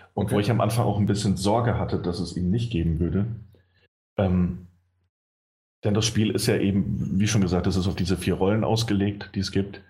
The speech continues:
Speaker 1: Und das bedeutet unterm Strich natürlich erstmal Multiplayer.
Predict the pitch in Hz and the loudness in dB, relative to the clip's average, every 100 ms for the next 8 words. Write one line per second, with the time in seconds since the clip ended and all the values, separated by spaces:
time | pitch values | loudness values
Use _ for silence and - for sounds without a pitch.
0 | - _ _ 98 92 90 90 87 87 90 | -20 _ _ -2 -2 -2 -2 -2 0 -2
1 | - - - 90 87 80 90 87 87 - | -4 -12 -8 -4 -2 -4 -4 -2 -4 -2
2 | 78 78 90 - 80 78 - - _ _ | -4 -4 -4 -2 -2 -2 -8 -20 _ _
3 | _ _ _ - 85 - - 76 71 | _ _ _ -2 -2 0 -2 -2 -4